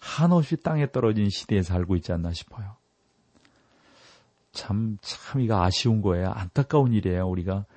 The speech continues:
가슴을 쳐야 될 일이고요. 이거 회복하는 일에 우리가 최선을 다하지 않으면 안 됩니다. 신학적으로도 자유주의 물결이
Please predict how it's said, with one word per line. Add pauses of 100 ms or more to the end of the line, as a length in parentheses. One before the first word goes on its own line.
(160)
가슴을
쳐야
될
일이고요. (380)
이거 (120)
회복하는
일에 (500)
우리가
최선을
다하지
않으면 (300)
안
됩니다. (680)
신학적으로도 (160)
자유주의
물결이